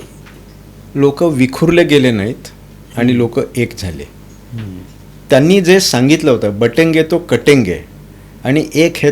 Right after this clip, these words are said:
Speaker 1: तो सेफ है",
Speaker 2: हम्म.
Speaker 1: याच्यात एक मेसेज होता,
Speaker 2: हम्म.
Speaker 1: जो सुप्त मेसेज होता. आता ही खरी लीडरची नॅक आहे,
Speaker 2: हम्म.
Speaker 1: त्याला जे स्पष्टपणे म्हणता येत नाही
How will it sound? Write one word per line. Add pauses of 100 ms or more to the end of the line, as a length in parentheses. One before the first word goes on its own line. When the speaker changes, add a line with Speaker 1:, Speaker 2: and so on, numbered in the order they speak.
Speaker 1:
तो
सेफ
है",
Speaker 2:
हम्म.
Speaker 1:
याच्यात (140)
एक
मेसेज
होता, (420)
Speaker 2:
हम्म.
Speaker 1:
जो
सुप्त
मेसेज
होता. (560)
आता
ही
खरी
लीडरची
नॅक
आहे, (360)
Speaker 2:
हम्म.
Speaker 1:
त्याला
जे
स्पष्टपणे
म्हणता
येत
नाही